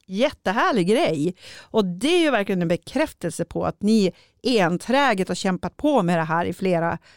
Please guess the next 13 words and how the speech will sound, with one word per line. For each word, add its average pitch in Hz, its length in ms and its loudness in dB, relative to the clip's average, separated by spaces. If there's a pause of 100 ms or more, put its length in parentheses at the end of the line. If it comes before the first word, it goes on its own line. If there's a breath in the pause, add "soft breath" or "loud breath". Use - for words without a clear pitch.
flera 170 460 -2
år - 340 0
och 185 80 -2
bara 165 160 0
liksom 165 360 -10 (520)
köttat - 480 -6
på. - 380 -2 (800 loud breath)
Och 208 220 0
att 196 220 -2
när 196 300 0
vi 208 140 2
nu 233 420 4
är 180 220 0